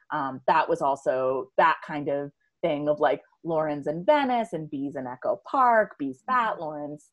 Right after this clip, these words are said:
Speaker 1: thin, Lauren's, like, in mainstream entertainment. Bea is, has created her own website and her own Instagram and done things on her own terms. Like, it was really about looking at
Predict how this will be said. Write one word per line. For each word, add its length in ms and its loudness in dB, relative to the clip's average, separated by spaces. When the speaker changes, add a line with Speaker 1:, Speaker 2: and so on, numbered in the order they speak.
Speaker 1:
thin, 560 0
Lauren's, 500 0
like, 260 -2
in 240 -2
mainstream 920 -6
entertainment. 760 -4
Bea 360 -2
is, 200 0
has 180 -4
created 380 -4
her 160 -8
own 180 0
website 440 -2
and 120 -14
her 160 -10
own 140 -4
Instagram 580 -8
and 100 -8
done 180 -6
things 220 -10
on 200 -10
her 140 -10
own 240 -4
terms. 640 -8
Like, 240 2
it 100 0
was 180 2
really 340 4
about 280 4
looking 300 -6
at 80 -8